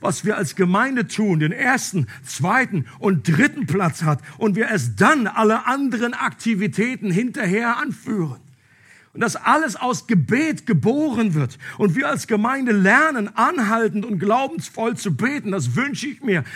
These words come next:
dass wir das, dass wir das checken. Und das gilt für alle Bereiche in den Connect-Gruppen,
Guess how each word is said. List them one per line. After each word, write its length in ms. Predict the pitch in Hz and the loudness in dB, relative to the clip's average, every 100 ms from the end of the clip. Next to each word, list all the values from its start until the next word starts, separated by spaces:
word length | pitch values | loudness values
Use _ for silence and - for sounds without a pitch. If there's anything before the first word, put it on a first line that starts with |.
| - | -10
dass 260 | - - 226 | -4 -4 0
wir 160 | 226 | -2
das, 300 | 254 240 - 175 147 | -2 -4 -6 -8 -10
dass 360 | - 165 247 - | -8 -4 -4 -4
wir 80 | 320 | -8
das 180 | 247 - | -8 -6
checken. 460 | - 330 330 262 - - - _ _ _ _ _ _ _ _ _ - - | -2 -2 -2 -8 -8 -20 -20 _ _ _ _ _ _ _ _ _ -20 -14
Und 300 | - 214 - | -4 -4 -2
das 180 | 202 - | -6 -2
gilt 240 | 156 339 - | 0 0 0
für 180 | 233 | -2
alle 240 | - 330 339 | 0 -2 0
Bereiche 500 | 208 190 247 294 - | 0 2 0 0 -2
in 140 | 220 | -2
den 100 | 226 | 0
Connect-Gruppen, 840 | - 220 254 269 196 220 202 190 | 2 2 0 -2 -2 0 0 -2